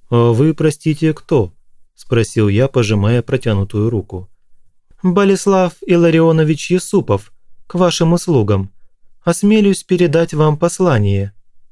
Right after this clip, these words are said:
Он протянул мне конверт. Я взял его, покрутил.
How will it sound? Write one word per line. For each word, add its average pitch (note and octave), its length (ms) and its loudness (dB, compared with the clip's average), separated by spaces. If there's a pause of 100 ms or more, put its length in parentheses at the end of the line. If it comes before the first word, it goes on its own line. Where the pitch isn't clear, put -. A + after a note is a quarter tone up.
(320)
Он D#3+ 180 2
протянул D3+ 500 2
мне A2 220 0
конверт. A#2 580 -4 (440)
Я A#2+ 220 0
взял C3 280 2
его, A2 420 -2 (100)
покрутил. A2 600 -4